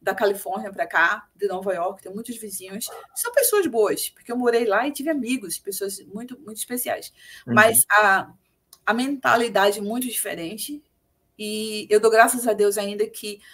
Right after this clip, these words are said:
Speaker 1: a gente tem essa, essa, ahm, o, o estado do Texas ainda é considerado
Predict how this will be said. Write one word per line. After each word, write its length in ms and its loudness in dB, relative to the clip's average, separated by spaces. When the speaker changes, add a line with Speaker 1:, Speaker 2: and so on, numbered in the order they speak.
Speaker 1:
a 100 0
gente 300 -6
tem 280 -2
essa, 460 0
essa, 480 -2
ahm, 480 -10
o, 260 -6
o 60 -2
estado 500 4
do 140 -4
Texas 600 0
ainda 300 0
é 120 0
considerado 880 -2